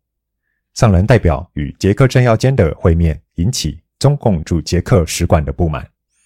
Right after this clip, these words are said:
中共大使在捷克外交部副部长的推文下，指责捷克政府违反了一个中国政策承诺，并抗议捷克政府与藏人行政中央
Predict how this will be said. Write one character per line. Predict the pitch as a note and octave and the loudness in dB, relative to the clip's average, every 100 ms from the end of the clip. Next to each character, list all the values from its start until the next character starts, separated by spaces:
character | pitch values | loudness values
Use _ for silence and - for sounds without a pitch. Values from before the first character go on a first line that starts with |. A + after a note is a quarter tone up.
| _ - | _ -4
中 | G#2+ | -2
共 | A2 G2+ | 0 0
大 | F#2 | 0
使 | E2 - - - | -2 -8 -18 -2
在 | F#2 | 0
捷 | E2+ F2+ | 0 -2
克 | - A2 E2 - | 2 0 0 0
外 | A#2+ | 0
交 | G2+ G2+ | 2 2
部 | G2 D#2+ - | 0 -2 -4
副 | - A2+ | -2 0
部 | G#2 | 0
长 | E2 C#2+ | 0 -6
的 | D#2+ | -4
推 | A#2 | 0
文 | A2 F2+ | 2 2
下， | - D#2 - _ _ | 0 0 -4 _ _
指 | - | -6
责 | E2+ D#2+ E2 | 0 2 2
捷 | G2 F#2+ | 2 2
克 | - | 2
政 | C3+ B2+ | 2 2
府 | A2+ D#2 C#2+ | 2 -4 -2
违 | G2+ G#2+ | 0 2
反 | B2 D#2+ | 4 2
了 | D2 - | 0 -2
一 | C#3+ | 0
个 | - F3+ | 2 2
中 | E3 | 2
国 | C#3+ A2+ G2 G#2 | 2 2 2 2
政 | - C#2+ | 0 0
策 | - - - | 0 -2 -2
承 | - D#2 | -4 -2
诺， | D#2 D2+ - _ _ _ _ | -2 -4 -8 _ _ _ _
并 | D3 B2+ | 0 2
抗 | C#3 B2 | 2 2
议 | G#2 F2 - | 2 -2 -4
捷 | F#2+ | -2
克 | G2 D3 | 2 2
政 | C3+ B2+ | 4 2
府 | - D#2 G2 | 2 -4 -4
与 | D#2 - | -8 -6
藏 | - A#2+ | 0 2
人 | E2 | 2
行 | G2 A2 | 0 0
政 | C#3+ A#2+ | 0 2
中 | B2 | 2
央 | B2+ A#2 B2 | 2 2 0